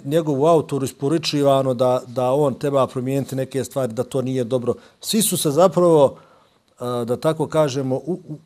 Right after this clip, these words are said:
utrkivali u tome da kažu kako taj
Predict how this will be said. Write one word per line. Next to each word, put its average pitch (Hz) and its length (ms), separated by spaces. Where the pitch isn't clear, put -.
utrkivali 175 680
u 208 80
tome 180 300
da 147 100
kažu 165 420
kako 165 300
taj 147 280